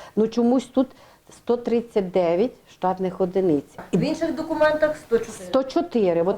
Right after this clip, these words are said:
Speaker 2: Офіційні документи з печатками і підписами, але цифри різні.
Speaker 1: Так, тридцять чотири штатні одиниці, якщо взяти по,
Speaker 2: Різниця.
Speaker 1: даже різниця. І якщо взяти по тій зарплаті.
Speaker 2: Адмінперсоналу.
Speaker 1: Так, тільки адмінперсоналу.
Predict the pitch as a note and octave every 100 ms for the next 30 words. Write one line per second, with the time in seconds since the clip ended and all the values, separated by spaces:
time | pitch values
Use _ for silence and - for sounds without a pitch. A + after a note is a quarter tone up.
0 | B3+ B3 D#4 C#4+ G#3 G#3+ A3 C#4 C#4+ C#4
1 | - A3+ A#3 A3 G3+ F#3+ F#3 D#4 D#4 C#4+
2 | D4+ C#4+ C#4+ - F#3+ F#3 C4 C4 A#3 G3
3 | F3+ F3 - - F#3+ F#3 - - F3 -
4 | G#3 G#3 G#3+ G#3 G3+ G#3+ G3+ G3 G3 F#3+
5 | - G3+ G3+ G3 F#3 F#3+ F#3 F#3 - F#3
6 | F3 G3 F3+ F#3 F#3+ F3+ F#3 F#3 F#3 F3+
7 | F#3+ F#3 G3 G3 F#3 G3 F#3 F3 G#3 G#3
8 | - - F#3+ G3 - G#3+ F#3 G3+ G3+ G3+
9 | G3 F#3+ G3+ G#3+ G3 G3 C4 A3+ D#3 D#3
10 | - _ _ - G3+ A3 F#3+ - F#3+ E3
11 | F#3+ F#3+ G#3 A3+ A#3+ A#3 E4+ A#3+ F#3